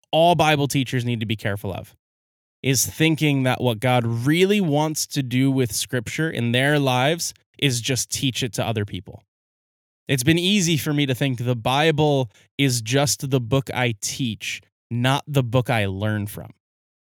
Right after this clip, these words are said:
not the book that shapes my heart, not the book that changes me from the inside out. And if we stop letting the Bible change us,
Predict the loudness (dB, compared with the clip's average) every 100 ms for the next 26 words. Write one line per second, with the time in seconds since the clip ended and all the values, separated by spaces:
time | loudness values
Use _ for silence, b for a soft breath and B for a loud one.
0 | _ _ -2 0 0 -2 0 -2 -2 -8
1 | -8 -6 -4 -4 -4 -6 -4 0 0 -2
2 | -12 -16 _ _ -4 -4 -2 -2 0 -2
3 | -2 -8 -6 -6 -4 0 0 0 -2 -2
4 | -2 0 0 -4 -10 b b b 0 2
5 | 2 2 0 -2 0 0 0 -2 -6 b
6 | b b 2 2 2 0 0 0 0 -2
7 | -2 -2 0 -2 -4 -18 _ _ -4 0
8 | 4 4 2 2 4 4 4 2 -2 -4
9 | -6 -4 -2 -2 -2 -6 -6 -2 -2 -4
10 | -10 -12